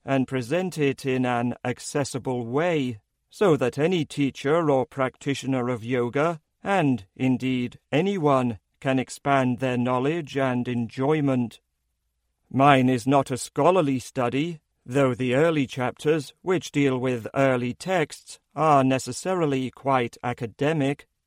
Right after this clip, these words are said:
but if it stimulates fresh thinking and debate, so much the better. For those who wish to take their exploration of specific topics deeper,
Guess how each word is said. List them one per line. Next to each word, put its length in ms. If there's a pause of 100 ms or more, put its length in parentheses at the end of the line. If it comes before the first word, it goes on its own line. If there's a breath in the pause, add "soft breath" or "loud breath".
(160)
but 180
if 160
it 120
stimulates 880
fresh 440
thinking 680
and 280
debate, 720
so 320
much 340
the 160
better. 640 (1120)
For 180
those 360
who 120
wish 240
to 100
take 320
their 280
exploration 880
of 160
specific 640
topics 480
deeper, 580